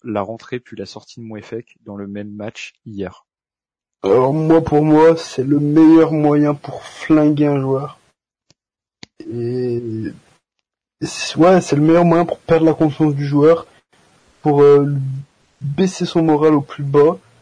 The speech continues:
Speaker 2: Parce que quand t'es dans un match comme ça, que tu rentres et que tu te fais sortir pour, euh, alors même si c'est Maxence Rivera, c'est son pote et tout, tu te fais sortir, tu te fais remplacer par ton pote, alors que, bah, tu fais pas, bah, t'es pas le plus nul sur le terrain,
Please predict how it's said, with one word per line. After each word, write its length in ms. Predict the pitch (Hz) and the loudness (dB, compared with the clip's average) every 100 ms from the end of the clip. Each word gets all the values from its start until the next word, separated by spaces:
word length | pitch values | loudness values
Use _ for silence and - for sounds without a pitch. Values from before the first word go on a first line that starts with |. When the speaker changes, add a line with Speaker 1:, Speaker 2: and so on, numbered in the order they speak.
| _ _ _ - | _ _ _ -14
Speaker 2:
Parce 140 | 123 | -14
que 120 | - | -10
quand 240 | 135 156 156 | -4 -2 0
t'es 160 | 160 | 0
dans 220 | 147 147 | 0 0
un 60 | 156 | 0
match 220 | 156 151 | 0 -2
comme 160 | - 156 | -4 -4
ça, 140 | - | -6
que 100 | 147 | -8
tu 140 | - 147 | -8 -4
rentres 360 | 147 156 - _ _ _ _ - | 0 -2 -4 _ _ _ _ -18
et 80 | |
que 60 | 131 | -18
tu 140 | - 143 | -14 -10
te 40 | |
fais 100 | 147 | -8
sortir 540 | 139 147 - 165 160 | -2 -4 -2 -4 -4
pour, 340 | - - 135 135 | -10 -10 -4 -2
euh, 180 | 131 131 _ _ _ - _ _ | -2 -6 _ _ _ -20 _ _
alors 200 | 131 139 | -10 -2
même 160 | 160 160 | -2 -2
si 140 | - | -8
c'est 100 | - | -6
Maxence 280 | 151 139 156 | -6 -4 -6
Rivera, 260 | - 151 151 | -2 -2 -2
c'est 140 | - | -8
son 140 | - 139 | -8 -8
pote 340 | _ 165 160 | _ -2 -2
et 60 | 147 | -6
tout, 260 | - 185 185 _ _ _ _ | -6 -8 -8 _ _ _ _
tu 160 | - - | -20 -14
te 60 | |
fais 100 | - | -6
sortir, 420 | 143 151 - 131 - | -4 -4 -6 -8 -8
tu 100 | - | -16
te 60 | |
fais 80 | - | -6
remplacer 340 | 143 139 143 151 | -2 -2 -4 -6
par 180 | 139 | -6
ton 140 | - 143 | -6 -6
pote, 300 | 143 165 170 _ _ _ _ _ _ _ _ | 0 0 0 _ _ _ _ _ _ _ _
alors 280 | - 123 135 | -6 -4 -4
que, 240 | - 139 139 | -4 -2 0
bah, 160 | 131 | 0
tu 120 | 131 - | -2 -10
fais 140 | - | -10
pas, 300 | 143 151 151 | -2 2 2
bah, 180 | 143 135 131 _ | 0 -6 -14 _
t'es 100 | 151 | -4
pas 120 | 156 | -2
le 60 | 165 | -2
plus 180 | - 170 | 0 0
nul 140 | 170 | 0
sur 140 | 143 160 | -2 -8
le 60 | |
terrain, 380 | 143 160 160 196 | 0 0 2 -2